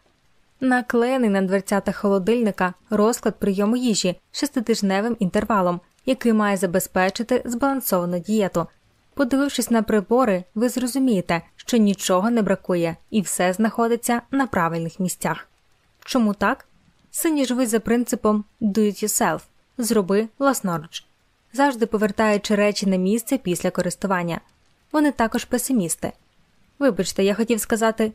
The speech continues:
реалісти та меланхоліки. Сині помічають помилки та враховують ризики.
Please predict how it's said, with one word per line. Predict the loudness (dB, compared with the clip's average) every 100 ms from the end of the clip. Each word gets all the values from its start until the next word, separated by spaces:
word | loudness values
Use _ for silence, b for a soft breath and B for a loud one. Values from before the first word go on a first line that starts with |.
| -2
реалісти | 2 4 4 2 2 0
та | 0
меланхоліки. | 0 0 0 0 -2 0 -4 -6 -10 _ _ _ _ _
Сині | 0 2 2
помічають | 2 2 2 2 2
помилки | 2 4 4 2 0
та | 0
враховують | 0 0 0 0 0
ризики. | 0 0 -2 -4 -6